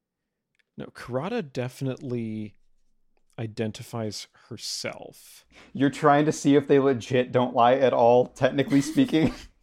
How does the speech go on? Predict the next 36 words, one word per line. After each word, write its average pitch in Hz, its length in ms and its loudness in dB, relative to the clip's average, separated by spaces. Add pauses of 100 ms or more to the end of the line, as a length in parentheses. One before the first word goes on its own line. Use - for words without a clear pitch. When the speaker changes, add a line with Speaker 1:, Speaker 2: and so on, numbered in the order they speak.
(180)
Speaker 1:
Uh, 151 360 0
Serene 170 580 -4 (240)
asks - 840 -4 (360)
if 151 280 0
Maresh 131 500 -2
is 131 280 -2
Andon, 139 540 -4 (440)
who 175 120 2
doesn't 180 400 4
say 208 300 0
anything. 117 640 -4 (160)
Karata 160 420 2
shows 147 300 0
up 139 200 0
and 135 140 -4
says, 123 400 0 (300)
"And 160 360 0
Karata," 131 600 -2
which 160 160 -6
I 180 80 2
guess 254 280 0
kind 156 600 -4
of 220 500 -2 (300)
Speaker 2:
There's 151 160 -2
a 180 40 -2
lie. 185 260 4
Speaker 1:
is 180 180 0
Speaker 2:
It's 175 160 -6
lies 185 320 4
by 143 180 10
omission, 131 380 2
Justin. 117 340 2
It 117 100 -2
still 156 200 2
counts. 101 680 -6
<laughs> - 40 -6